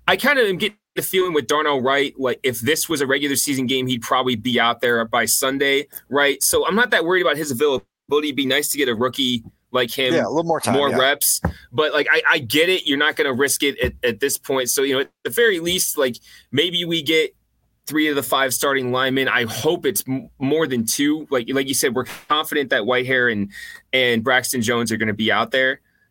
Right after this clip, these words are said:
Speaker 1: It's, would make, I think, everyone feel a lot more comfortable if Justin has three of his five <laughs> starting linemen out there instead of just two. It, and I, I, I guess, like, like I said, well, it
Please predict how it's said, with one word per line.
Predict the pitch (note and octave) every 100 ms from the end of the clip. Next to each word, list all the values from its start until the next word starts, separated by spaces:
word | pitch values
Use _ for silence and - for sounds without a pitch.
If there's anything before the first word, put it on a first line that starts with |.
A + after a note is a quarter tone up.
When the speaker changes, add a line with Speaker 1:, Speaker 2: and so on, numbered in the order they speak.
| _
Speaker 1:
It's, | C3+ C3+ - - _ _ _ -
would | C3 D3+
make, | D#3+ G3+ G#3+ - _ -
I | D3+
think, | E3+ E3+
everyone | E3 E3 D#3
feel | - D3
a | C3+
lot | C#3
more | C3+ B2+
comfortable | C#3 A#2+ B2+ A2+ _ -
if | A#2 A2 _ -
Justin | - B2+ - B2
has | A#2+ G#2 -
three | A#2 B2 C3
of | A#2
his | A#2+ A2+
five | B2 A#2 A2+
<laughs> | -
starting | C3 C#3+ C3+
linemen | A#2 B2 B2 B2
out | A#2+ C3
there | B2 B2+
instead | A2 G2+ A#2+
of | A2+
just | G2 G#2+ -
two. | - D3+ F#3 G3+ - - - - _ -
It, | C3+ -
and | C3+ C3 C3 C3 - - - - - - -
I, | D3 - B2+
I, | D#3+ - - _ _ _ _ _ _ _ -
I | C3+
guess, | C3 E3 - D3+
like, | C3+ B2
like | B2+
I | B2
said, | A#2 C3
well, | A2
it | A#2